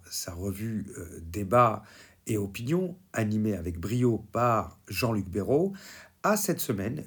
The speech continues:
donné et permis l'expression, en tout cas, de la parole d'un président de région, celui de la région Nouvelle-Aquitaine, Alain Rousset, qui revient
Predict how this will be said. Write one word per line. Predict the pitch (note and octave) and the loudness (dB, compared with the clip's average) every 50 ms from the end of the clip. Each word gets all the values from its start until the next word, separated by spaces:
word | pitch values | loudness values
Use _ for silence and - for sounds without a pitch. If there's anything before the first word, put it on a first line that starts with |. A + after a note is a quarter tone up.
| - | -10
donné | - G2+ F#2+ - C3 B2 B2 B2 B2+ C#3+ B2+ | -10 -10 2 2 4 4 4 4 4 2 2
et | G2 | 0
permis | F2 - - A2 F#2 G#2 B2+ D3 | -2 -2 -6 -4 -2 0 0 0
l'expression, | B2 - - - - G#2+ G#2 - - E3+ | 0 -2 -4 -6 -4 -4 -4 -4 -4 -6
en | |
tout | E3 - C3 | -6 -6 -2
cas, | - D#3 E3+ E3+ - - - - _ G#2+ | 0 0 0 0 -4 -12 -20 -18 _ -4
de | A2 | -2
la | G2+ F#2 | -2 -2
parole | F2 - B2 A#2+ C#3+ F3+ G3 G3+ F#3+ G3 - - | -2 -2 -2 2 4 6 6 6 4 2 -2 -6
d'un | - G2 F2+ | -8 -8 -8
président | - - - F3+ F3+ D#3 D#3+ | -8 -2 0 0 2 2 0
de | C#3 | 2
région, | B2 A#2+ G#2+ F#2+ F#2 F2 - - - _ _ - - - - - - _ _ _ | 2 2 0 0 -4 -6 -8 -10 -16 _ _ -18 -18 -18 -18 -20 -20 _ _ _
celui | - - - A#2 G2+ G2+ A2+ C3+ D#3+ F#3 F#3 - - - G2 F2 F2 - | -6 -4 -2 -2 -2 -2 -2 -2 -2 -2 -4 -6 -10 -16 -16 -16 -8 -4
de | G2 G#2+ G#2+ A2 - - _ _ _ | -2 -2 -2 -4 -6 -16 _ _ _
la | - G2+ F#2 F2 | -10 -8 -8 -4
région | F#2 G#2 G#2 G2+ A#2+ C#3+ D3+ - - | -2 -2 -2 -2 -2 -4 -4 -4 -6
Nouvelle-Aquitaine, | - G2+ A2+ A#2+ A#2+ A2+ F#2+ F2 E2+ - - - - E3 F#3 F#3+ F#3 - - - | -4 -2 0 2 2 2 0 -2 -6 -10 -6 0 0 2 2 0 -2 -6 -2 4
Alain | C3+ D3+ D#3+ D#3+ | 4 6 6 6
Rousset, | D3 B2+ B2+ B2 - - - - - - _ - - - - - - - | 4 4 0 -2 -4 -4 -6 -8 -12 -16 _ -16 -14 -14 -14 -18 -12 -4
qui | - C3 | -2 0
revient | B2 B2 B2 A2 G#2 A#2+ A#2+ A2 G2+ F#2 | 2 2 2 2 2 2 2 2 2 -2